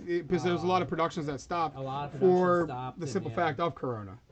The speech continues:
Speaker 2: Mm-hmm.
Speaker 1: Um, it could, it could
Speaker 2: The,
Speaker 1: come
Speaker 2: the
Speaker 1: out.
Speaker 2: one, the one that could probably potentially fight that is Halo should be coming out next year.
Speaker 1: And that's only if
Speaker 2: And that's an exclusive, and
Speaker 1: it doesn't get broken. It, that's only if the
Speaker 2: Yeah.
Speaker 1: game isn't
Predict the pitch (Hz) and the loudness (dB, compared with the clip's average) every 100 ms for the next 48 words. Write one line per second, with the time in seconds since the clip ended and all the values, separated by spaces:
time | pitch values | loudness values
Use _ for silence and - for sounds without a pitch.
0 | - 123 117 117 - _ _ _ - _ | -16 -14 -14 -16 -20 _ _ _ -20 _
1 | - 175 180 170 151 - 151 196 165 147 | -4 0 0 -2 -4 0 0 0 -6 -8
2 | - 147 196 185 180 175 185 180 175 196 | -8 -4 -2 0 2 2 0 -2 -4 -4
3 | 180 - 151 156 156 - 147 147 139 139 | -8 -6 -2 -2 -4 -10 -6 -4 -6 -8
4 | 135 127 - 123 113 113 - - - _ | -12 -12 -10 -10 -10 -14 -20 -20 -20 _
5 | _ _ - 127 120 117 107 98 113 _ | _ _ -10 -10 -8 -10 -12 -12 -14 _
6 | - 143 135 120 - 113 110 - 107 104 | -16 -10 -8 -8 -10 -14 -16 -14 -14 -14
7 | 98 104 98 - 98 98 107 - 147 156 | -16 -18 -20 -18 -18 -16 -18 -10 -6 -4
8 | 165 202 196 170 160 123 123 131 139 135 | -4 -4 -4 -2 -2 -2 -6 -10 -10 -14
9 | 131 - 135 123 - 131 127 123 120 120 | -14 -12 -10 -10 -10 -10 -8 -8 -10 -14
10 | - 117 113 139 147 143 147 135 127 139 | -14 -12 -8 -6 -4 -4 -6 -6 -8 -6
11 | 135 117 101 101 - 135 160 180 175 156 | -6 -8 -14 -12 -10 -6 -4 -4 -4 -4
12 | 147 156 156 147 143 151 | -4 -4 -4 -6 -6 -8